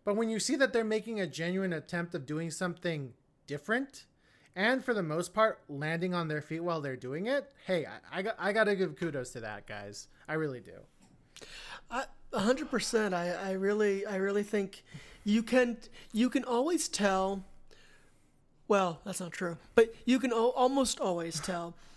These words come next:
Speaker 2: when a filmmaker really cares about the subject matter, so to speak, um, and when they just wanna try to make, uh, a compelling movie. Now, you can still get two great movies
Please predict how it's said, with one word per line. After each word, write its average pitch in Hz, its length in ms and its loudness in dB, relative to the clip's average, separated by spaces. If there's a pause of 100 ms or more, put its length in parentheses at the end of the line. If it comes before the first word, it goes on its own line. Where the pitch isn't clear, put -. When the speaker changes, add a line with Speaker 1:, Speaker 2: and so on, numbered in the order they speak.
(140)
Speaker 2:
when 190 500 4 (380)
a 196 60 2
filmmaker 196 1000 2 (1400)
really 196 800 2 (120)
cares 208 400 2
about 190 220 0
the 180 80 -8
subject 214 560 0
matter, 233 440 4 (220)
so - 160 4
to 220 60 -2
speak, 240 420 -2 (640)
um, 175 480 2 (360)
and 208 200 4
when 202 480 2
they 202 140 4
just 202 240 -2
wanna 196 160 2
try 202 160 2
to 185 100 2
make, 180 440 -2 (600)
uh, 175 460 -2 (120)
a 214 80 4
compelling 190 440 2
movie. 175 260 0
Now, 180 80 0
you 226 140 2
can 330 160 2
still 302 240 2
get 226 260 2
two 240 220 0
great 208 320 2
movies 185 480 0